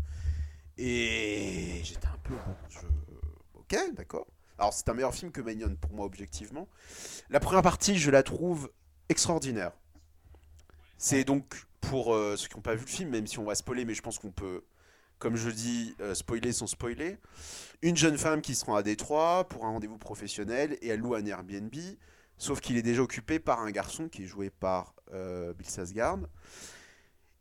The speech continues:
Speaker 1: Et, euh, elle décide quand même de rester et, euh, par un concours de circonstances, elle va, euh, découvrir une pièce cachée dans le sous-sol.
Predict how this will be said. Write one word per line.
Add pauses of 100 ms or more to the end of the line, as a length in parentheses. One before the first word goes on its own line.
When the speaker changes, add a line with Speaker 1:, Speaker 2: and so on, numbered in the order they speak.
Speaker 1:
Et,
euh,
elle
décide
quand
même
de
rester
et,
euh,
par
un
concours
de
circonstances,
elle
va,
euh,
découvrir
une
pièce
cachée
dans
le
sous-sol.